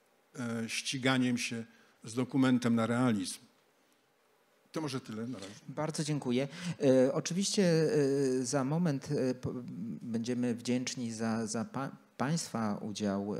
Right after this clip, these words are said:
Speaker 2: w naszym spotkaniu, ale, mm, myślę, że to, co naprawdę mnie bardzo interesuje, e, a wierzę, że to jest też intencja, e, słuchaczy naszych ci-, i
Speaker 1: A
Speaker 2: widzów.
Speaker 1: pytał pan o Binoche jeszcze.
Speaker 2: Pytałem o Binoche, ale myślałem, że jakoś
Speaker 1: Tak.
Speaker 2: nie chce pan o tym opowiedzieć. Nie.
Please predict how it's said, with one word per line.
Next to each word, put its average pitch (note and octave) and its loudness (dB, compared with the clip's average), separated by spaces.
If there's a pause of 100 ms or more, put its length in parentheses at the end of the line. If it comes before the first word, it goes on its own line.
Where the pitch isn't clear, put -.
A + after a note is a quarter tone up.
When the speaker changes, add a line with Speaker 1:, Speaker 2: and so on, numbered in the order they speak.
Speaker 2:
w G#2+ -8
naszym G#2+ -2
spotkaniu, G#2+ -4 (460)
ale, C#3+ 2
mm, C#3 -6
myślę, D3+ 0
że D3 -2
to, - -6
co E3 -4
naprawdę D#3+ -2
mnie D3+ -2
bardzo E3 -2
interesuje, C#3 -2
e, G#2+ -4
a A#2+ -4
wierzę, B2 0
że A2+ -4
to A#2+ -6
jest A#2+ -4
też A2+ -4
intencja, A#2+ -2 (600)
e, A2+ 2
słuchaczy A#2 -4 (140)
naszych B2 -4
ci-, - -10
i - -6
Speaker 1:
A G2 -8
Speaker 2:
widzów. G2+ -4
Speaker 1:
pytał D3+ 12
pan D3+ 10
o D3 12
Binoche D3 6
jeszcze. - -2
Speaker 2:
Pytałem D#4+ 6
o B3 10
Binoche, C3+ 4
ale D3 0
myślałem, E3+ 0
że F#3 2
jakoś F3 2
Speaker 1:
Tak. - -6
Speaker 2:
nie D#3 4
chce - -2
pan F#2+ -2
o F2+ -4
tym G2 -8
opowiedzieć. F2+ -12
Nie. G2+ -2